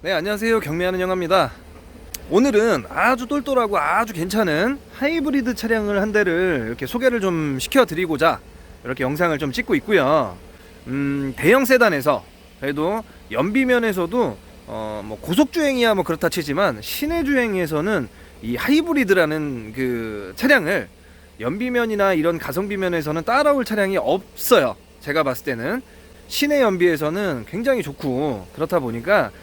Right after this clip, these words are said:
많이들 하이브리드 차량으로다가 눈을 많이 돌리시는 것 같아요. 그래서 오늘, 어, 아주 똘똘하고 괜찮은 차량이 하나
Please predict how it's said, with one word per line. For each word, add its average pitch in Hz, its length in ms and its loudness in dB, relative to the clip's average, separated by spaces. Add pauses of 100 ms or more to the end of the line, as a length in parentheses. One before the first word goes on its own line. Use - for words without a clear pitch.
(280)
많이들 165 500 2
하이브리드 240 400 -2
차량으로다가 165 600 0
눈을 143 200 -2
많이 131 160 0
돌리시는 156 400 -2
것 147 80 0
같아요. 120 400 -2 (680)
그래서 214 540 4 (180)
오늘, 160 420 2 (480)
어, 107 580 -2
아주 208 200 2
똘똘하고 220 640 2 (180)
괜찮은 247 420 0
차량이 226 320 0
하나 165 540 2